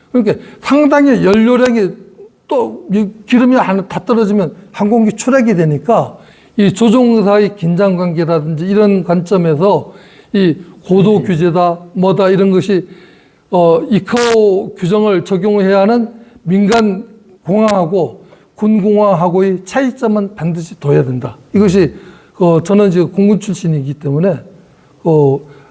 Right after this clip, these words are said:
Speaker 1: 공군 조종사 후배들도 안전도 있지만 항공기가 추락을 하면 그 밑에 있는 지상에 있는 주민들도 피해를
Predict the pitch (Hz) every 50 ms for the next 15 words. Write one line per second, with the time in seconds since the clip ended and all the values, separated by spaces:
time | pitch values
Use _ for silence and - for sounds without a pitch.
0 | _ _ _ _ _ _ - - - 190 196 190 185 185 202 180 - - 196 175
1 | 214 202 185 170 190 175 - - 208 185 208 202 185 190 180 160 160 185 285 330
2 | - - 392 359 - - - 185 180 170 156 - - - - - _ _ - -
3 | 190 214 220 240 233 196 220 214 185 - - - 185 165 143 - - - - -
4 | - 233 254 247 294 294 285 269 285 254 220 - - - 294 294 285 277 277 262
5 | 208 240 247 262 226 - 160 - - 220 202 180 196 208 208 - 254 233 220 220
6 | 226 208 - - 220 196 202 233 240 240 240 226 214 180 - - 170 175 185 196
7 | 180 208 202 190 - 214 208 - - 220 226 226 233 214 - -